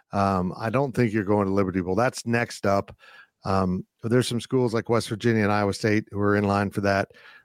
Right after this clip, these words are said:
Uh, if I had to guess, you're gonna be, um, in the Guaranteed Rate Bowl down in Phoenix, um, which if you're in the media, that's great 'cause they have a wonderful hospitality room.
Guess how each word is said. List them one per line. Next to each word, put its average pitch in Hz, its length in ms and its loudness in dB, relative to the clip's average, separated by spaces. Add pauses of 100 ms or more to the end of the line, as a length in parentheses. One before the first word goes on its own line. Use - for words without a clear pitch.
(140)
Uh, 92 180 -2
if 104 140 -4
I 110 80 2
had 107 80 2
to 101 80 -4
guess, 113 420 -2
you're 107 140 -4
gonna 107 220 2
be, 107 520 0 (260)
um, 101 300 0 (140)
in 104 380 -2
the 107 60 -8
Guaranteed 107 440 0
Rate 101 200 2
Bowl 95 160 0
down 92 200 0
in 87 80 -6
Phoenix, 98 480 0 (580)
um, 82 420 -2
which 185 380 0
if - 180 -6
you're 185 120 2
in 185 40 -2
the 175 60 0
media, 180 260 0
that's 131 200 -2
great 147 200 0
'cause 107 120 -8
they 117 80 2
have 113 80 2
a - 20 -4
wonderful 110 580 0
hospitality 98 500 0
room. 85 160 -6